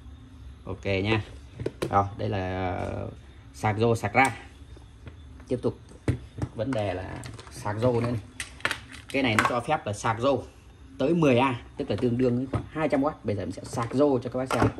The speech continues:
Sạc rô bằng cái, cái, cái dòng lớn này. Dòng cực lớn luôn này. Cái, cái cục sạc nãy giờ có hai chấm năm thôi đúng không? Bây giờ sạc rồi. À,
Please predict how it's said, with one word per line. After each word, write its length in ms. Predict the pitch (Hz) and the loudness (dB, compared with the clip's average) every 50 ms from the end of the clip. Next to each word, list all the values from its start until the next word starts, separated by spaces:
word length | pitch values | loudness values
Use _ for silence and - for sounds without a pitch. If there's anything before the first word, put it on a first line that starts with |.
| 120 - - - - - - - - - - - - - - - - - 123 - | -12 -14 -14 -14 -14 -14 -16 -18 -18 -18 -16 -16 -16 -16 -18 -14 -10 -10 -10 -8
Sạc 200 | - - 110 104 113 | -4 -4 -4 -2 0
rô 180 | 117 117 113 | 0 0 0
bằng 200 | 110 110 98 98 | 0 -2 -4 -4
cái, 120 | 98 107 107 - | -6 -6 -8 -8
cái, 80 | 120 - - | -10 -8 -6
cái 100 | 120 117 | -6 -4
dòng 220 | 107 104 104 101 | -2 -2 0 2
lớn 220 | 95 110 127 170 202 | 4 4 4 4 2
này. 100 | 135 - - - - - - - - - - - - - - - - - - - - - - - - - - - | 0 -4 -6 -10 -4 -4 -4 -4 -4 -12 -20 -20 -20 -20 -20 -20 -20 -20 -20 -20 -20 -20 -20 -20 -20 -20 -18 -10
Dòng 200 | - 113 107 104 | -6 -6 -6 -6
cực 200 | 104 - 110 101 | -4 -4 -4 -2
lớn 220 | - 107 120 156 175 | 0 0 0 0 0
luôn 100 | 143 104 | 0 -2
này. 100 | 98 101 - - - - - - - - | -2 -4 -8 -12 -14 -14 -12 -12 -12 -12
Cái, 280 | - - - - - - - | -12 -8 -4 -2 -2 -2 -2
cái 100 | 123 127 | -4 -2
cục 180 | - 113 104 - | -2 -4 -2 0
sạc 240 | - 104 98 - | 2 2 2 2
nãy 280 | 117 117 139 156 143 139 | -2 -2 -2 -2 -2 -2
giờ 120 | 139 123 101 - | -2 -2 -4 -4
có 60 | 127 | -4
hai 160 | 131 131 123 | -2 -2 -2
chấm 220 | 117 - 131 147 151 160 147 135 131 127 127 123 120 120 120 127 | 0 0 -2 -2 -4 -4 -6 -4 -4 -2 -2 -2 -2 -2 0 2
năm 140 | 131 131 | 2 2
thôi 100 | 127 127 | 2 2
đúng 80 | 123 143 | 2 2
không? 220 | 135 - - - | 2 0 -2 -6
Bây 80 | - 101 | -8 -8
giờ 100 | - - - - - - - - - | -8 -8 -12 -14 -20 -20 -20 -20 -16
sạc 260 | - - - 95 101 | -12 -6 -6 -6 -2
rồi. 200 | - 113 104 95 101 - - - - - - - - - - - - - - - - - - - - - - - | -2 -2 -2 -2 -4 -8 -14 -20 -20 -20 -18 -18 -18 -18 -18 -20 -20 -20 -20 -20 -20 -20 -20 -20 -20 -20 -16 -10
À, 80 | - | -8